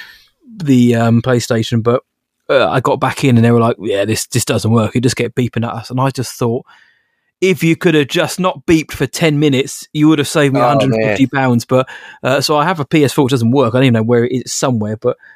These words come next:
Speaker 1: uh, yeah, so I, like you, I went to trade it. But in terms of the Bamp Boys, you, uh,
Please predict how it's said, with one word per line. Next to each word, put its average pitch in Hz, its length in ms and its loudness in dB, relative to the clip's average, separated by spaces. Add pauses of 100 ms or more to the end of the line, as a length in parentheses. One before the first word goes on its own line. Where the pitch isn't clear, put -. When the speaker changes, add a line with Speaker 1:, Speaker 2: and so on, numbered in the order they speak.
(160)
Speaker 1:
uh, 117 320 0 (320)
yeah, 147 120 0
so 127 240 2
I, 160 160 2
like 170 320 0
you, 151 160 4
I 135 80 4
went 139 200 2
to 131 80 -2
trade 135 300 0
it. 120 200 0
But 127 240 2 (140)
in 135 100 2
terms 135 260 0
of 127 60 0
the 120 100 0
Bamp 131 300 -4
Boys, 117 340 2
you, 135 260 4
uh, 120 180 0